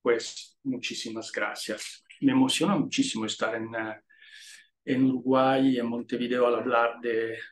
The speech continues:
una figura que me ha acompañado tanto y tan íntimamente en estos últimos lustros,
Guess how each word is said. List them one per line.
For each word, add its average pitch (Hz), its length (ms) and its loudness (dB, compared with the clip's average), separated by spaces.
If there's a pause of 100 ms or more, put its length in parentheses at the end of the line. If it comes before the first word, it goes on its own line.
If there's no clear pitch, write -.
una 117 180 -8
figura 123 460 -2
que 117 120 -8
me 117 100 -6
ha - 20 -2
acompañado 120 800 -6
tanto 139 580 0
y 113 100 -8
tan 135 180 0
íntimamente 131 840 0
en 120 80 -8
estos - 320 -8
últimos 131 500 -4
lustros, 143 760 0